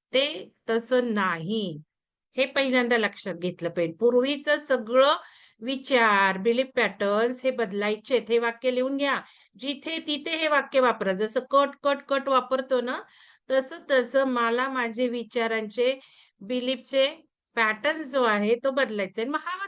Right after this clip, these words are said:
तसा, मला जे हवंय ते. मग माझी चेतना, तुमची चेतना यात फरक आहे. थोडा, थोडा, थोडा फरक आहे. मग ह्या चेतनेला आपल्याला वाढवायचं आहे.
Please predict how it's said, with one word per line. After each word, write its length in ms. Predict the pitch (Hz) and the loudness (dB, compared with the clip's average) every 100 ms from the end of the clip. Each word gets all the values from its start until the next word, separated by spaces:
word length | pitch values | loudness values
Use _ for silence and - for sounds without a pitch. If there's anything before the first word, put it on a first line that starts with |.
| 381 | -10
तसा, 320 | 359 - 302 | -12 -6 -6
मला 300 | 294 226 208 | -4 -2 0
जे 140 | 214 | 0
हवंय 280 | 233 226 220 | 0 0 -2
ते. 240 | 208 202 202 _ _ _ _ | -4 -8 -10 _ _ _ _
मग 220 | 269 330 302 | -10 -10 -4
माझी 540 | 262 262 247 220 330 | 2 4 4 0 -4
चेतना, 840 | 392 330 254 226 202 180 175 170 165 - - _ - | -6 2 2 2 -2 -2 -4 -6 -8 -12 -20 _ -2
तुमची 480 | 240 233 214 320 | 2 2 0 -6
चेतना 840 | 339 302 208 202 190 165 170 185 254 269 - - | -4 0 0 0 -4 -2 -4 -2 -2 -4 -16 -8
यात 220 | 214 226 254 - | 0 0 0 -6
फरक 460 | 214 208 226 240 | -2 2 2 0
आहे. 360 | 247 202 226 214 | -2 0 2 2
थोडा, 340 | 202 277 339 403 | 0 -6 -8 -10
थोडा, 220 | 339 330 311 311 | -6 0 0 2
थोडा 180 | 262 240 | 2 2
फरक 220 | 233 196 175 | 0 -2 -2
आहे. 100 | 160 - _ _ _ _ _ _ _ _ _ _ _ _ _ _ _ _ _ _ | -8 -12 _ _ _ _ _ _ _ _ _ _ _ _ _ _ _ _ _ _
मग 220 | 262 349 - | -12 -12 -4
ह्या 320 | 277 254 311 349 | -2 2 0 0
चेतनेला 640 | 359 370 370 349 339 330 | -6 -8 -6 -8 -4 0
आपल्याला 440 | 302 277 269 262 254 | 2 2 4 4 6
वाढवायचं 600 | 240 233 226 233 214 220 | 4 4 2 0 0 -4
आहे. 460 | 208 208 208 202 | -2 -2 -2 -4